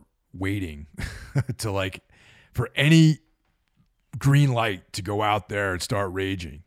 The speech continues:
you know? And I know I am. I am, for sure. You know, it's, uh, but still in all, um, you know, we don't really ha-, we have a, a basic routing. It's all gonna be northeast.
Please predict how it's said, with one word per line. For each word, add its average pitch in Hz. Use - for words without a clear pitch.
you 95
know? 87
And 92
I 110
know 123
I 113
am. 98
I 107
am, 107
for -
sure. -
You 90
know, 87
it's, -
uh, 90
but 135
still 180
in 135
all, 107
um, 92
you 131
know, 101
we 101
don't 110
really 107
ha-, 104
we 135
have 147
a, 117
a 113
basic 120
routing. 85
It's 95
all 104
gonna 104
be 98
northeast. 85